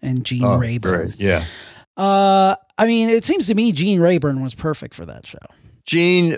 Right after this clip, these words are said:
Speaker 2: was amazing. A-, and the funny thing was,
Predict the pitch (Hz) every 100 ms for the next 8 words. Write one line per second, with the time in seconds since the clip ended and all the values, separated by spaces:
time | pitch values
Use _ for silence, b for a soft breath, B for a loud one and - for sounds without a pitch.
0 | - 139 123 127 123 120 113 92 120 110
1 | 107 107 101 85 80 80 113 120 120 120
2 | 120 113 - 170 170 131 - 120 120 107
3 | 104 98 95 90 87 -